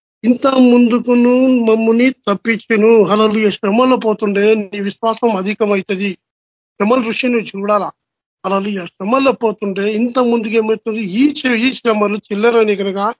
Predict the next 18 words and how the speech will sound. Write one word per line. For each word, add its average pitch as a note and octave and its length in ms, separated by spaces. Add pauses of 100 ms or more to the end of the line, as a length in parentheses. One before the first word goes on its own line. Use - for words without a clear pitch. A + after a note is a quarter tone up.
(420)
ఇంత C4 240
ముందువి B3+ 400
దేవుడు A3 320
నన్ను G#3+ 180
విజయం G#3 340
ఇస్తానని G#3 380
మనం A3+ 320 (340)
అక్కడ G3+ 180
చెప్పాలా. F#3 480 (560)
హల్లెలూయా. G3 440 (340)
సాక్ష్యం A3 400
పనుకోవాలా. G3 460 (100)
ఇక్కడ, A#3 280
ఇక్కడ A#3 320
చూస్తాం A#3+ 280
బ్రదర్, G3+ 240
ఒక్క A3+ 220
నిమిషం. G#3 420